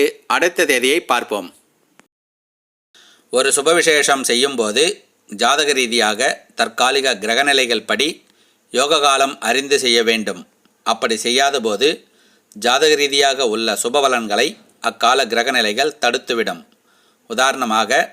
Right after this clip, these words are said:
வீடு கட்ட ஆரம்பித்து நின்றுவிடுவது, திருமணம் நடந்தும் குழந்தை பாக்கியம் தள்ளிப்போவது, பிரச்சனை பிரிவு தருவது,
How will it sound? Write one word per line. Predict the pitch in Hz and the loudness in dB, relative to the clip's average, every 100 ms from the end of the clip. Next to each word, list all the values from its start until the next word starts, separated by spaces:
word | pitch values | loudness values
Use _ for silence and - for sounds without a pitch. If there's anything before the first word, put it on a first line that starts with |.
| _ _ - | _ _ -4
வீடு | 147 147 | 0 0
கட்ட | 123 107 117 | 0 -2 0
ஆரம்பித்து | 110 120 123 113 - 143 - - | 2 2 0 -6 -4 -4 -4 -6
நின்றுவிடுவது, | 110 131 143 123 107 98 123 170 _ _ _ _ _ _ _ | -10 -2 -2 0 -2 0 -2 -2 _ _ _ _ _ _ _
திருமணம் | - 156 151 151 151 | 0 2 2 0 0
நடந்தும் | 110 113 120 139 185 - - | 0 0 0 -4 -4 -12 -2
குழந்தை | 127 151 143 135 | 0 2 0 2
பாக்கியம் | 117 107 107 113 110 | 2 2 -2 -4 -2
தள்ளிப்போவது, | 120 131 143 - 113 101 104 165 - _ _ _ - | -2 0 -2 -2 -2 -2 0 -2 -4 _ _ _ -6
பிரச்சனை | 131 120 147 143 | -4 -2 -2 -2
பிரிவு | 135 120 127 123 | -2 -4 -2 -2
தருவது, | 110 107 104 | -2 -2 0